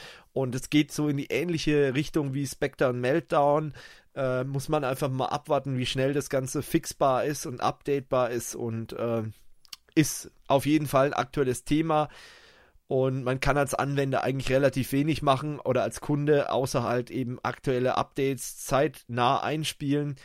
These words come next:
wenn's denn Updates gibt. Und das ist bei diesen C-P-U-Lücken immer so ein bisschen ein Problem. Bei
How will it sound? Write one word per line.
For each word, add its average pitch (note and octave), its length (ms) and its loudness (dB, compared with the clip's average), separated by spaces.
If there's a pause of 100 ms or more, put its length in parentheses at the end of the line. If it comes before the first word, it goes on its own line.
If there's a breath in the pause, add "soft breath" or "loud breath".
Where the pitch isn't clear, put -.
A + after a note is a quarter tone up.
(140 soft breath)
wenn's C3 300 0
denn C3+ 180 -4
Updates - 480 -4
gibt. - 260 -2
Und B2 120 -6
das A#2 140 -2
ist B2+ 140 -8
bei B2+ 160 2
diesen A#2+ 260 -4
C-P-U-Lücken C#3 840 0
immer B2 220 -2
so A2+ 120 -4
ein A2+ 80 -4
bisschen A#2 420 -6
ein A#2+ 180 -4
Problem. A#2 580 0 (1120 loud breath)
Bei C3 420 2